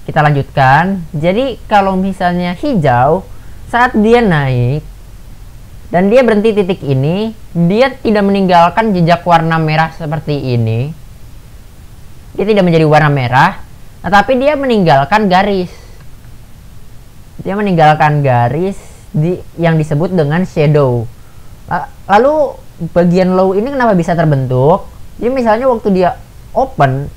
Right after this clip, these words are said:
mungkin dia pernah sempat turun sampai titik ini, terus dia mantul kembali ke atas dan closing di harga ini. Itulah yang diseb-, menyebabkan dia memiliki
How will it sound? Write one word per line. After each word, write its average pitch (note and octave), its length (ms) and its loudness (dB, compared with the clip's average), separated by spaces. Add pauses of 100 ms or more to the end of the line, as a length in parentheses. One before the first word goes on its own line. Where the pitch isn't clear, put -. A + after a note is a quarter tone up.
mungkin B3+ 320 -2
dia C#4+ 80 0
pernah G#3+ 240 -2
sempat E3 400 0
turun C#3 480 2 (240)
sampai E3+ 240 -2
titik D#3+ 320 -4
ini, D#3+ 240 0
terus B3+ 160 -4
dia A#3+ 160 -2 (160)
mantul A3+ 400 2
kembali D#3 400 2
ke E3+ 80 0
atas C3 560 0 (480)
dan D#3 320 4
closing D#3 480 0
di E3+ 80 2
harga C#3 240 2
ini. D#3 400 0
Itulah F3 320 -2
yang G#3+ 80 -2
diseb-, E3 240 -4
menyebabkan D3 960 2 (320)
dia E3+ 160 0
memiliki F3 1120 0